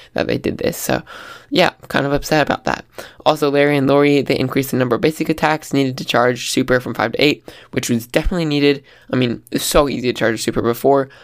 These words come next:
Plus, if Lori hits, it even charges a super back. Uh, they also reduced the base H P from thirty-four hundred to thirty-three thousand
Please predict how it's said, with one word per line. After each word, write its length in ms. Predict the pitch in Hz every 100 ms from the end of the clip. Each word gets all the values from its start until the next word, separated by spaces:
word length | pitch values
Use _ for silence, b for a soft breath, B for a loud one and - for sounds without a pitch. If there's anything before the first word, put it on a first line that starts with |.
| B
Plus, 340 | - 180 160 - _ -
if 200 | 156 -
Lori 360 | 135 147 160
hits, 380 | 147 151 - - -
it 120 | 131
even 260 | 131 131 120
charges 380 | 113 117 120
a 20 | 131
super 240 | - 123
back. 300 | 127 131 131 _ B B B B B
Uh, 120 | 139
they 80 | 143
also 200 | 135 131
reduced 300 | 120 127 -
the 80 | 123
base 200 | 120 131
H 240 | 123 - -
P 140 | 170
from 160 | - 131
thirty-four 360 | 123 127 -
hundred 220 | 127 127 117
to 60 |
thirty-three 580 | - - 127 - - 120
thousand 580 | 123 143 156 151 151